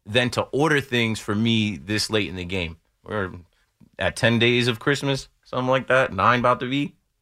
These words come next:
Because if you order things, you have to wait for them to be delivered. And, of course, there's a holiday rush. There's a chance that they don't get delivered on time. And Christmas is a Monday this year.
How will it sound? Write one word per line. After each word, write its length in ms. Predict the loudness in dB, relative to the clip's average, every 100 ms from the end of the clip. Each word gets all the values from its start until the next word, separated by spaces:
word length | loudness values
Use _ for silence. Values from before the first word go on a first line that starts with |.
| _ _ _ _ _ _ _ _ _ _ _ _ _ _ _ _ _ _ _ _ -4
Because 300 | 2 4 2
if 100 | -2
you 160 | -4 0
order 300 | 2 4 2
things, 540 | 0 0 2 0 -4
you 140 | 0
have 140 | 0 2
to 80 | -2
wait 280 | 0 0
for 100 | -2
them 180 | 0 2
to 60 | 0
be 140 | -2
delivered. 460 | -2 2 2 2 2
And, 100 | 0
of 100 | 0
course, 240 | 0 2
there's 140 | 2 2
a 80 |
holiday 360 | 4 4 2 -2
rush. 360 | 2 2 2 -2
There's 180 | -4
a 60 | -4
chance 280 | -2 -2 -2
that 120 | -4
they 100 | -2
don't 200 | 0 0
get 180 | -2 -2
delivered 320 | -2 0 2
on 200 | 2 0
time. 440 | 4 4 6 2 -2 -16 _ -4
And 680 | 0 2 2 2 2 0 -2
Christmas 380 | -4 -4 -4 -2
is 100 | -2
a 80 |
Monday 540 | 0 2 2 4 0 0
this 240 | -2 -2
year. 340 | -2 0 0